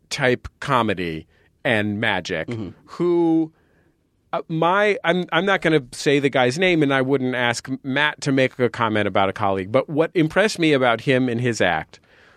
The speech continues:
Speaker 1: was his jokes were so abysmal, and not even, like, ironic level abysmal, but just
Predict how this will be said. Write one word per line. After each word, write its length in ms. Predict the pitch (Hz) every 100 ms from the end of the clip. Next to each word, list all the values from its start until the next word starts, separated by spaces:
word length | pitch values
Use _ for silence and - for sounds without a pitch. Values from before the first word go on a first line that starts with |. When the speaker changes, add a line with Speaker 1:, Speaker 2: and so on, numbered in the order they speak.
| _
Speaker 1:
was 520 | 131 147 143 127 - - _ _ _
his 280 | - 165 139
jokes 580 | - 147 165 175 - - _ -
were 240 | 135 131
so 880 | - - - 170 180 208 202 202 - -
abysmal, 760 | 135 151 147 110 92 82 - - _ -
and 180 | 139 151
not 280 | 190 233 - -
even, 440 | 196 180 180 160
like, 340 | 147 135 - - _ -
ironic 540 | 117 127 139 139 -
level 380 | 120 107 104 98
abysmal, 500 | 98 104 90 98 87
but 180 | 113 -
just 300 | 190 175